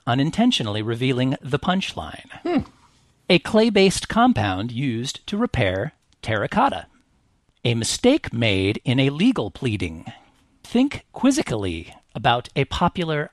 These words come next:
Speaker 1: idea. A county-wide governing body in Ireland. Or, in ancient Mesopotamia, the giant responsible for the volcanic destruction of cities.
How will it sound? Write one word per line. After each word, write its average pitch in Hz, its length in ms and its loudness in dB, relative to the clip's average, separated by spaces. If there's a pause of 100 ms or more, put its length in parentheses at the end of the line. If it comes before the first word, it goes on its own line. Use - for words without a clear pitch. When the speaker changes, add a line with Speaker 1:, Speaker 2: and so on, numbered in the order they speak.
Speaker 1:
idea. 131 680 -2 (600)
A 165 120 4
county-wide 147 800 2 (120)
governing 139 420 2
body 92 420 0
in 151 180 -2
Ireland. 110 600 -2 (360)
Or, 147 500 0 (760)
in 175 180 4
ancient 254 440 0
Mesopotamia, 156 920 0 (340)
the 120 140 -4
giant 131 500 2
responsible 160 680 2
for - 140 -4
the 185 80 0
volcanic 202 640 4
destruction 127 840 -2
of 123 140 -6
cities. - 720 -4